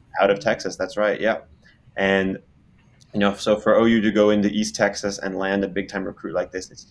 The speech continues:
huge. I mean, I know it's been said, but you really can't thank Skip Johnson and DeMarco Murray enough for their work. I mean, Skip Johnson being able to show his track re-, record of success and being able to show how O U has a plan in place for guys just like Taylor Tatum.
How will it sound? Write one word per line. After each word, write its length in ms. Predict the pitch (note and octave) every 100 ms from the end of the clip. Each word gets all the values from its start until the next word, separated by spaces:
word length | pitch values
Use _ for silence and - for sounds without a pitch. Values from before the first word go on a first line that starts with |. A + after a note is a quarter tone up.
| _ -
huge. 460 | A2 G#2 F#2 - -
I 40 |
mean, 260 | G2+ G2 F2+ _ _ - _ _ _ -
I 100 | G#2
know 200 | G#2+ B2
it's 120 | A#2+
been 140 | - G#2
said, 320 | - G2+ F#2+
but 100 | F#2+
you 160 | G2 G2
really 380 | G2 B2 B2
can't 400 | A2 - G2 G2 - _
thank 240 | G2+ F#2+ -
Skip 320 | - G#2+ G#2+
Johnson 400 | G2+ G2 G2 G2+
and 80 | F#2+
DeMarco 380 | F#2 F#2+ G2 F#2+
Murray 240 | F#2+ F#2
enough 400 | F#2 F#2 F2 -
for 320 | G2 F#2 E2+ _ _ _
their 160 | - F#2+
work. 380 | F#2 F#2 F#2 -
I 40 | G#2
mean, 220 | G2 F#2+ _ -
Skip 260 | - G#2+
Johnson 340 | A2+ A2 G#2+ G2+
being 180 | G#2
able 160 | G2+ G2
to 100 | F#2+
show 320 | - G2 F#2+
his 220 | F#2+ G2
track 300 | - G2 G2
re-, 260 | G2 F#2 F#2 -
record 480 | F#2+ A2 A2+ A#2 G#2+
of 200 | - G2+
success 640 | - F#2+ - F#2+ F#2+ - -
and 120 | G2
being 200 | F#2+ F#2
able 140 | F#2
to 80 | F2+
show 480 | - - F#2+ F#2+ - _ _
how 200 | - G#2
O 100 | G2+
U 200 | G#2 G#2
has 140 | G2 F#2+
a 40 |
plan 340 | - G#2 G#2+
in 120 | G#2 G2
place 320 | G2+ G#2 G#2+
for 160 | -
guys 380 | G2 G2 G2 F#2
just 280 | - G#2 -
like 140 | G2+
Taylor 240 | - G2+ G2+
Tatum. 400 | - G2 G#2+